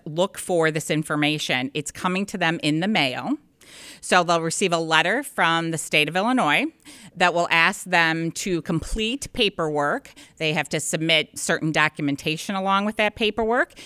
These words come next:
And there's multiple ways they can do that. They can either return the form. They'll be getting a form along with the documentation that is required.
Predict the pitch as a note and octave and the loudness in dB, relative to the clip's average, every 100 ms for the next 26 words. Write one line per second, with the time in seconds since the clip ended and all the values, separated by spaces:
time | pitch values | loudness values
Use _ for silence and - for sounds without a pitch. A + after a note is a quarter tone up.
0 | - - F#3+ G3+ F3 F3 F#3 G3+ B3+ A3+ | -20 -6 0 2 2 2 2 2 -2 0
1 | G#3+ F#3+ F#3 G3 E3+ F3 - D#3+ D3 D#3+ | 2 4 4 2 0 0 0 -2 -2 -2
2 | D3+ A#2+ - - - - - - F3 A3 | 0 0 -2 -10 -18 -20 -10 0 0 2
3 | E3+ E3 D#3+ D#3+ D#3+ - F3 G#3 B3 A#3+ | 0 2 2 2 -2 -2 0 0 -2 0
4 | F3+ D#3 A#3 E4+ - E3 E3 D3+ D#3 D#3+ | 0 2 0 -2 -4 -2 -2 2 2 2
5 | D#3+ - D#3+ D#3+ E3+ A3 - D#3+ E3 D#3+ | -4 -2 2 4 4 4 0 2 4 4
6 | D#3+ D#3 D#3 D3+ - D3+ D3+ C#3+ D#3+ D3 | 2 2 2 2 -2 0 0 0 -4 -4
7 | E3+ D3+ E3+ D3+ D3 D3 - C#3 - D3 | -4 -6 -4 -4 -2 -4 -6 -10 -2 0
8 | D3 E3 D4 | 0 0 -4